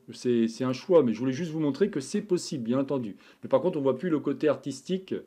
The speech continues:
Donc là, c'est un petit peu dommage. Donc je vais revenir sur Géométrie Node et on va faire en sorte de... Alors, on peut peut-être pas muter celui-ci, mais on peut dire... Euh, si, ce que je peux faire, c'est cacher mon cube.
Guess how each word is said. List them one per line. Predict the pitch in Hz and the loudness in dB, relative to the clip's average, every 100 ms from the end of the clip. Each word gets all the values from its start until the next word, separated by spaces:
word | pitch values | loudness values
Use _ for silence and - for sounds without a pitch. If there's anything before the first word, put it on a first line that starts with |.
| _ - _ _ | _ -20 _ _
Donc | 117 | -2
là, | 156 | 0
c'est | 151 139 | 0 -2
un | |
petit | 127 131 | -6 -2
peu | 156 | 0
dommage. | 143 113 95 - | 2 2 0 -6
Donc | 117 113 | -6 0
je | |
vais | 139 | 2
revenir | 135 151 147 127 | 2 0 -2 -4
sur | - 113 | -4 -8
Géométrie | 104 139 135 120 - | -2 0 0 -2 0
Node | 113 123 175 233 269 - _ - - _ _ - | 2 4 4 2 -6 -12 _ -20 -20 _ _ -4
et | 131 - 147 | -2 -2 -4
on | |
va | 123 | -2
faire | 127 - 147 | -2 2 2
en | 127 | 2
sorte | 120 - 160 175 - - - _ - | -6 -2 2 2 0 -18 -20 _ -10
de... | 123 135 160 - _ _ _ _ _ _ _ _ - | -2 -2 -2 -12 _ _ _ _ _ _ _ _ -10
Alors, | 107 95 | -10 -8
on | |
peut | 98 117 - - | -10 -10 -10 -8
peut-être | 165 - | -8 -4
pas | - 151 | -2 -2
muter | 156 160 170 156 | -2 -4 -2 -2
celui-ci, | - 151 139 139 - 185 190 | -2 -8 -6 -8 -8 -4 -2
mais | 160 | -2
on | 131 | -4
peut | 127 139 | -4 -8
dire... | 127 156 175 196 196 - _ _ _ _ _ - | -6 -6 -2 -2 -4 -12 _ _ _ _ _ -4
Euh, | 123 | -2
si, | 117 180 | -2 -4
ce | - | -4
que | 139 | -6
je | 123 | -4
peux | 131 | -4
faire, | 123 151 | 0 -2
c'est | 147 127 | -2 -4
cacher | 139 139 139 | -2 -2 -2
mon | 127 | -2
cube. | 117 170 160 | -2 -6 -8